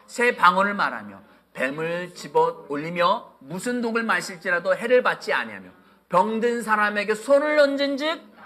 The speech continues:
나으리라." 하시더라. 아멘. 손을 얹은즉. 그 말씀의 근거에서 베드로는 이미 하늘의 영적인 복을 다 가지고 있으니까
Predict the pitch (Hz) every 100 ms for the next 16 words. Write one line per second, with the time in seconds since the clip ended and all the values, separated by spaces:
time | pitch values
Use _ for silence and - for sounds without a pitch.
0 | - 190 220 226 240 226 220 196 175 -
1 | - - - _ _ _ 247 277 294 247
2 | - - _ _ _ - 311 320 320 302
3 | 302 226 - _ _ _ 359 339 320 320
4 | 330 320 320 294 302 294 277 302 - -
5 | _ 254 - 320 285 285 330 226 - _
6 | _ - 320 320 330 311 294 294 320 294
7 | 285 285 302 302 254 269 294 262 294 285
8 | 302 285